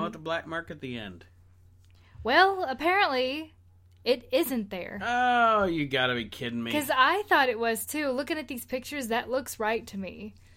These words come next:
Speaker 1: But apparently, he does not have a black mark at the end of his tail.
Speaker 2: Pikachu, you little
Speaker 1: turd.
Speaker 2: No good little pika poka.
Speaker 1: Pika poka.
Speaker 2: Pika poka.
Speaker 1: Well, the conversation you already had about the Berenstein Bears. So, Berenstein or Berenstain?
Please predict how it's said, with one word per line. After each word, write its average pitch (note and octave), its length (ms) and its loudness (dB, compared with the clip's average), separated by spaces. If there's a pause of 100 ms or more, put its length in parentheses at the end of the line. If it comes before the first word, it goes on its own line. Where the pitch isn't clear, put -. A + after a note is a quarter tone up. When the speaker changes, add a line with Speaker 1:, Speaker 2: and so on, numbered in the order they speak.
(720)
Speaker 1:
But B3 240 -2
apparently, C4 600 -4
he B3 160 -8
does G#3+ 240 -4
not A#3+ 240 0
have A3 220 -4
a F#3+ 60 -6
black G3 280 -6
mark G3+ 240 -6
at G3 80 -18
the G3 120 -12
end F#3+ 140 -10
of F#3 60 -10
his F#3+ 120 -14
tail. D#3 280 -6
Speaker 2:
Pikachu, C#3 460 -4
you B2+ 140 -6
little G#2+ 320 -12 (600)
Speaker 1:
turd. G3 360 -6
Speaker 2:
No G#2 200 -14
good G2+ 200 -12
little F2 320 -18 (260)
pika G2 260 -14 (240)
poka. F#2+ 240 -18 (340)
Speaker 1:
Pika D#4 200 -6
poka. A#3 340 -8
Speaker 2:
Pika - 140 -16
poka. A2 240 -12
Speaker 1:
Well, C#4+ 320 4
the D4 160 0
conversation D4+ 720 -4
you C4+ 100 -4
already B3+ 200 -2
had A3+ 240 -2
about G#3 200 -6
the G3+ 60 -14
Berenstein G#3 480 -4
Bears. G3 520 -6 (720)
So, G#3+ 480 -4
Berenstein B3 840 0
or C4 100 0
Berenstain? G3 1080 -2